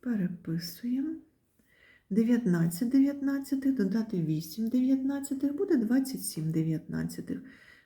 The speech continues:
Да, шість цілих, шість цілих двадцять сім дев'ятнадцятих.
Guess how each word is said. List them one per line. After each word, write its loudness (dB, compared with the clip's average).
Да, 2
шість -6
цілих, -2
шість -4
цілих -2
двадцять -6
сім -6
дев'ятнадцятих. -6